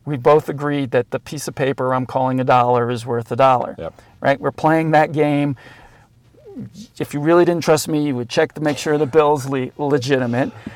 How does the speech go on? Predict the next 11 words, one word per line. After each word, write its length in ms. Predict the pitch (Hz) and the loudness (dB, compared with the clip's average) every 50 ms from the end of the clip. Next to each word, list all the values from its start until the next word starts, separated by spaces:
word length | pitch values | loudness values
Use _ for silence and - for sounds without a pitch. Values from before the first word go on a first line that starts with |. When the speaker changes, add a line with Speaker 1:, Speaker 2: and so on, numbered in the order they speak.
| - - - - - | -20 -20 -8 -2 2
Speaker 1:
But 120 | 135 156 | 4 6
otherwise, 680 | 160 180 185 190 175 170 160 160 156 156 156 151 - - - - - - _ _ _ _ _ _ _ _ _ _ _ _ _ _ _ _ - | 6 8 8 8 8 8 8 8 8 8 6 4 0 -6 -18 -20 -20 -20 _ _ _ _ _ _ _ _ _ _ _ _ _ _ _ _ -8
transaction's 640 | - 190 165 160 135 156 151 147 - - 147 123 - | -4 -4 -2 2 2 2 2 2 0 -4 -8 -4 0
done. 340 | 185 180 170 - - - - _ _ _ _ _ _ _ _ _ _ _ _ _ | 2 2 2 2 -2 -6 -14 _ _ _ _ _ _ _ _ _ _ _ _ _
Well, 280 | - 170 160 156 156 - - _ _ - - _ _ _ _ _ _ _ _ _ _ _ _ _ _ _ _ _ _ _ _ _ _ _ _ _ _ _ _ _ - | 4 6 6 6 6 2 -2 _ _ -20 -20 _ _ _ _ _ _ _ _ _ _ _ _ _ _ _ _ _ _ _ _ _ _ _ _ _ _ _ _ _ -8
Holochain 680 | - - 185 208 220 214 196 - - 180 170 170 160 | -2 0 4 4 4 4 2 0 -4 -6 -4 -2 -2
allows 440 | 151 147 151 151 147 143 143 123 117 | 0 2 4 4 4 4 2 0 -2
data 420 | 120 143 156 156 165 180 175 170 160 | 0 2 4 6 6 6 6 4 4
exchange 800 | - 143 - - - - - 139 131 123 123 123 127 123 123 - | 2 0 -6 -10 -10 -6 -4 -2 -2 -2 -2 -2 -4 -4 -6 -4
and 200 | 139 143 139 143 | -4 -4 -2 -2
their 220 | 147 139 139 | -2 -2 -4